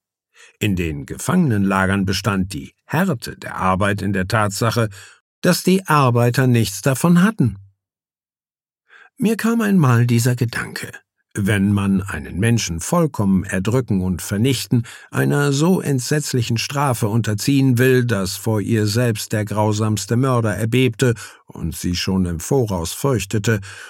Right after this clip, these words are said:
so braucht man nur seiner Arbeit den Charakter vollkommener Zweck und Sinnlosigkeit zu verleihen. Wenn die jetzige Zwangsarbeit für den Zuchthäusler auch uninteressant und langweilig ist,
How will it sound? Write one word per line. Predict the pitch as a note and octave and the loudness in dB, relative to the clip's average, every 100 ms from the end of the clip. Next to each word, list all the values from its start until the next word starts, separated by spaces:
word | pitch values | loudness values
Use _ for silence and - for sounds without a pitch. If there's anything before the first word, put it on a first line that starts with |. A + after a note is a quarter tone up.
| - | -10
so | A#2 A2+ B2+ | -4 -2 -2
braucht | B2 B2+ B2 B2+ | 0 0 0 0
man | C3 | 4
nur | B2+ B2+ B2 | 4 4 4
seiner | A#2+ B2 C3 - | 2 2 0 0
Arbeit | G#2+ G#2 G#2 | 0 0 0
den | A#2 A#2 | 0 0
Charakter | - B2 G#2 G2 G2 G#2 F#2+ | 0 0 -2 -2 -2 -2 -4
vollkommener | - - G3 G3 F#3+ - C#3 C#3 C3+ C3 | -8 -2 2 2 0 -2 0 0 0 -2
Zweck | - G#2+ G2 G2 | -4 -4 -4 -6
und | - D#3 D#3 | -2 -2 0
Sinnlosigkeit | G#2 F2+ C2+ C#2+ - - - - - | -2 -2 -4 -10 -12 -12 -10 -8 -8
zu | - - | -12 -8
verleihen. | - - - - - _ _ _ _ _ - - _ | -8 -6 -6 -8 -14 _ _ _ _ _ -20 -20 _
Wenn | C#3 D#3 | -2 0
die | D#3+ | 0
jetzige | F#3 G3 - C3 | -2 -2 -2 -2
Zwangsarbeit | G#2+ D3+ D3+ B2+ A#2 A#2+ A#2 A#2 G2 | -2 0 0 0 0 2 4 2 0
für | - | -4
den | F#2+ F#2 | -2 -2
Zuchthäusler | F2 G3 F#3+ - C3 B2+ A2 A#2+ G#2+ | -2 -2 -2 -2 0 0 2 0 0
auch | G#2+ G#2+ - | 0 -2 -2
uninteressant | C#3 C#3+ B2 B2+ - A#2+ - B2 A#2+ | -2 -2 0 -2 -2 -2 0 0 0
und | A2+ B2 | -2 -4
langweilig | C#3+ C#3 B2+ A#2+ A#2 G#2+ | -2 0 2 2 2 0
ist, | A#2 A2 | -2 -2